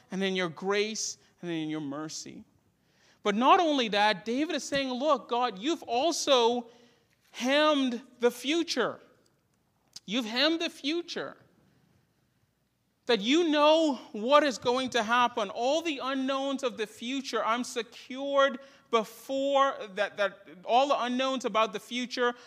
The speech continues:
are secured before me. And I can rest in you. I don't have to worry about what's going to happen in the future because you've hemmed that. I'm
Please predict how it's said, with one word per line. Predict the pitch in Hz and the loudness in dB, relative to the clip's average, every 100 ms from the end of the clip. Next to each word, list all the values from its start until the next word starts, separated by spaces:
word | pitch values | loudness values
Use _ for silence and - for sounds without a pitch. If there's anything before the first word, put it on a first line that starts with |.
| - | -4
are | 196 | 0
secured | 196 214 202 - 262 269 269 | 0 -2 -6 -6 -2 2 2
before | 214 208 - 247 254 | 0 -8 -8 -2 -2
me. | 240 190 156 - - | -2 -6 -10 -16 -6
And | 196 | 0
I | 226 | 0
can | 277 294 214 175 | 0 -4 -6 -6
rest | 202 240 277 247 - - - - | -2 0 0 -2 -8 -18 -20 -10
in | 208 | -6
you. | 208 208 247 311 196 - - _ _ _ _ _ _ _ - - | -4 -4 -4 -4 -6 -12 -20 _ _ _ _ _ _ _ -6 4
I | 277 | 6
don't | 339 | 6
have | 226 269 294 - | 2 2 0 0
to | 285 | -4
worry | 220 247 277 | 2 4 4
about | 262 233 233 220 | 2 2 0 2
what's | 247 240 | -4 -4
going | - 247 247 | -4 -4 -2
to | 233 | -6
happen | 196 226 233 233 233 | -2 2 2 0 -6
in | 214 214 | -6 -8
the | 196 | -8
future | - 226 226 226 196 190 - - | -8 -10 -8 -4 -4 -6 -14 -14
because | - 202 220 190 | -8 -2 0 2
you've | 285 | 0
hemmed | 190 202 233 254 233 | 0 -4 -2 0 2
that. | 220 185 - _ _ _ _ _ _ _ _ _ _ _ - | 2 0 -4 _ _ _ _ _ _ _ _ _ _ _ -10
I'm | 185 226 | -2 0